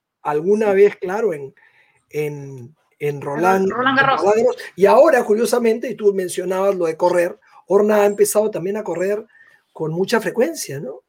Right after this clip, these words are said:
Speaker 2: Sí, creo que hace triatlón, ¿no? Algo así, ¿no? Me parece
Speaker 1: Sí.
Speaker 2: haber visto.
Speaker 1: Sí, sí, sí, es,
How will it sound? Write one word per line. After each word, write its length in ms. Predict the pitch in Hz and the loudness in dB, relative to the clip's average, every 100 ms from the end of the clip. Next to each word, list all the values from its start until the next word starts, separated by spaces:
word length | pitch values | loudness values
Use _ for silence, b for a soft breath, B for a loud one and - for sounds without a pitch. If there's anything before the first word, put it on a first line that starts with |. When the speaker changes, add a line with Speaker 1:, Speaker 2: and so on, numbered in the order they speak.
| _ _ | _ _
Speaker 2:
Sí, 240 | - - 320 | -12 -8 -2
creo 160 | 330 | 0
que 60 | 403 | 0
hace 160 | - 440 | -2 0
triatlón, 600 | 370 214 - 262 311 208 | 2 2 2 2 2 2
¿no? 80 | |
Algo 200 | 226 262 | 0 0
así, 240 | 262 294 233 | -2 -2 -6
¿no? 260 | 185 262 - - | -8 -14 -16 -16
Me 180 | 214 208 | -12 -6
parece 220 | 220 247 | -6 -2
Speaker 1:
Sí. 40 | |
Speaker 2:
haber 140 | 277 262 | -2 -2
visto. 300 | - - - _ _ _ | -8 -14 -20 _ _ _
Speaker 1:
Sí, 260 | - 156 | -10 -10
sí, 200 | 120 147 | -8 -10
sí, 280 | 135 151 147 | -10 -10 -8
es, 320 | 160 - - | -8 -10 -18